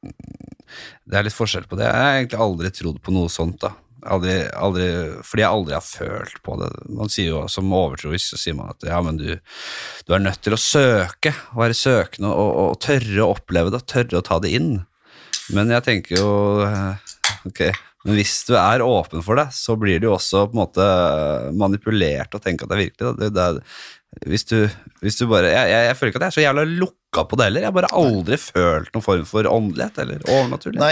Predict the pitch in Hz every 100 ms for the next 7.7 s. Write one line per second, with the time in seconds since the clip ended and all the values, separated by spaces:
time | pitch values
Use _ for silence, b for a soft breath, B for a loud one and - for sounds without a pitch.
0 | 160 151 127 123 156 151 147 117 90 -
1 | 80 - 120 110 95 113 117 151 98 95
2 | 127 117 - 113 - - 123 117 113 151
3 | 135 120 123 113 147 123 117 104 98 90
4 | 123 139 - - 135 98 92 87 90 95
5 | 92 113 107 87 - 87 90 - - 90
6 | 90 87 80 73 73 - - 95 92 82
7 | 76 92 92 92 92 87